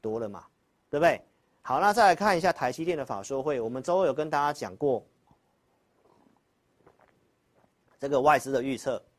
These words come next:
恐怕怎样，会下修今年财测，所以今天也验证了嘛。所以如果已经有预期的事情，短暂反应利空，明天不一定是坏事情。然后这个法说会的内容啊，我们，哦，研究员稍微去听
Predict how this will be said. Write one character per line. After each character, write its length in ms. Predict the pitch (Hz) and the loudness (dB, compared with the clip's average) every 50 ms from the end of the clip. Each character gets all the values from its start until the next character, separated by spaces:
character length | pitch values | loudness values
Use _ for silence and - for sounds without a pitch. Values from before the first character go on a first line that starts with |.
| _ _ _ _ _ _ _ _ _ _ - _ | _ _ _ _ _ _ _ _ _ _ -20 _
恐 200 | - - 117 113 | -8 -8 -6 -2
怕 180 | 123 170 170 151 | 2 4 4 4
怎 100 | 123 113 | 2 -2
样， 240 | 113 127 135 120 | -4 -4 -4 -4
会 120 | 113 139 147 | -4 -4 -4
下 180 | - 165 151 | -2 0 -2
修 180 | 139 - 151 143 | 0 0 -2 -4
今 160 | 135 - 143 | -4 -6 -8
年 160 | 139 123 117 | -10 -10 -10
财 200 | 110 - 107 107 | -10 -10 -12 -10
测， 180 | 107 - 135 120 | -10 -8 -10 -8
所 160 | 101 - 135 | -6 -6 -8
以 40 | 120 | -8
今 200 | - - 135 131 | -8 -8 -10 -8
天 140 | 131 135 131 | -8 -8 -8
也 160 | 110 92 92 | -10 -12 -10
验 200 | 107 139 131 117 | -8 -8 -8 -6
证 220 | 110 - 135 113 | -4 -6 -6 -6
了 80 | 104 95 | -6 -12
嘛。 100 | 90 80 _ _ _ _ _ _ _ _ _ | -16 -20 _ _ _ _ _ _ _ _ _
所 140 | - 208 226 | 0 2 4
以 60 | 208 | 6
如 200 | 170 180 240 277 | 6 6 4 6
果 160 | 127 214 175 | 6 6 6
已 40 | 147 | 6
经 160 | 151 208 214 | 4 2 0
有 160 | 190 139 139 | 2 0 0
预 160 | 170 196 180 | 0 0 0
期 160 | - - 123 120 | -2 -2 -4 -6
的 60 | 117 | -6
事 180 | - - 170 | -4 -4 -6
情， 360 | 139 - - 104 98 95 117 139 _ _ _ | -6 -6 -10 -12 -14 -14 -20 -20 _ _ _
短 200 | - 135 123 127 | -4 -4 -2 0
暂 180 | - 202 196 175 | 2 2 2 2
反 200 | - 127 120 147 | 0 -2 -2 -2
应 120 | 165 160 | -6 -4
利 140 | 165 170 151 | -2 -2 -2
空， 260 | 131 - 135 131 131 139 _ _ _ _ _ _ _ _ _ _ _ _ _ _ _ - | -2 -2 -4 -4 -6 -8 _ _ _ _ _ _ _ _ _ _ _ _ _ _ _ -10
明 200 | 117 131 147 165 | -8 -6 -6 -2
天 200 | 165 170 170 165 | 0 -2 -2 0
不 160 | 165 180 147 | -2 -2 -2
一 20 | 131 | -2
定 160 | 143 139 131 | -4 -6 -8
是 100 | 127 131 | -8 -6
坏 220 | 123 139 123 110 | -2 -2 -2 -4
事 180 | - - 123 107 | -4 -10 -14 -14
情。 220 | - - 90 76 _ _ _ _ _ _ _ - | -14 -16 -20 -20 _ _ _ _ _ _ _ -6
然 120 | - 135 | -2 2
后 160 | 170 214 226 | 4 4 4
这 200 | 208 - 220 226 | 4 4 2 2
个 120 | 208 202 170 | 2 2 2
法 200 | - 139 120 123 | 2 2 0 0
说 180 | - 175 175 | 0 0 0
会 140 | 165 185 160 151 | 2 2 2 2
的 100 | 139 135 | 2 0
内 240 | 151 196 202 180 | 0 -2 -2 -2
容 200 | 143 120 101 101 | -2 -2 -2 -4
啊， 200 | 101 98 98 95 _ _ _ _ _ _ _ | -8 -12 -14 -16 _ _ _ _ _ _ _
我 140 | - 123 123 | -4 -4 -2
们， 320 | 139 139 139 135 131 131 _ _ _ _ _ _ _ _ _ _ - | -2 -2 -4 -6 -10 -12 _ _ _ _ _ _ _ _ _ _ -6
哦， 160 | 123 123 123 | -4 -2 0
研 160 | 135 139 151 151 | 0 0 0 2
究 180 | 190 180 160 | 2 2 2
员 160 | 139 123 120 | 2 0 -2
稍 180 | 120 - 156 160 | -2 0 2 2
微 120 | 151 135 | 2 0
去 360 | 123 - 160 156 143 131 120 110 _ | -2 -4 -4 -4 -4 -4 -6 -8 _
听 300 | - - 151 151 151 147 | -6 -6 -6 -6 -6 -10